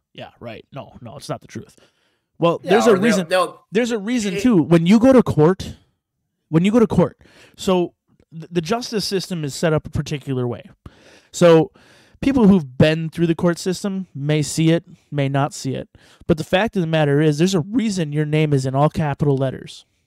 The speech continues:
Speaker 1: when you go to court, because they're considering you a business. They treat us as though we are independent businesses,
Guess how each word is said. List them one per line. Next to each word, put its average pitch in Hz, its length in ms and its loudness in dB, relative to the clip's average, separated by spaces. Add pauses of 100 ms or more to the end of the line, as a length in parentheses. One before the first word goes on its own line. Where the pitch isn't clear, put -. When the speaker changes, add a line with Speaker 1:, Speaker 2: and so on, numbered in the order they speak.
(260)
Speaker 1:
when 151 140 0
you 147 100 0
go 139 120 4
to 120 80 0
court, - 320 -10 (720)
because 147 280 0
they're 151 200 4
considering 165 640 -2
you 131 240 -2
a 139 80 -2
business. 135 720 -2 (420)
They 156 120 6
treat 196 480 2
us - 480 -8 (100)
as 156 240 2
though 143 120 6
we 143 200 6
are 131 140 2
independent 190 580 -4
businesses, 131 580 -2